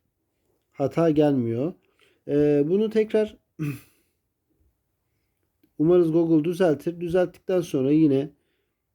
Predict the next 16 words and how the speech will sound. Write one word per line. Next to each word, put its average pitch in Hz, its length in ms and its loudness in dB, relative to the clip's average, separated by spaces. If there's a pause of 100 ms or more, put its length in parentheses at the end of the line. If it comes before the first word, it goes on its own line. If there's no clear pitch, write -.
(520)
ayarlardan, 151 840 2
Google'dan, 147 480 0
bakın 165 280 -4
burada 160 180 0
zaten 156 420 0
devre 143 300 4
dışı 123 240 -6
yazıyor 107 300 -6
Google. 131 380 -4 (680)
Buradan 175 260 2
yine 175 300 2
girerek 160 520 2 (460)
etkinleştir 170 720 -2
dediğimizde 127 500 0
tekrar 156 340 -2
yapalım. 123 480 -4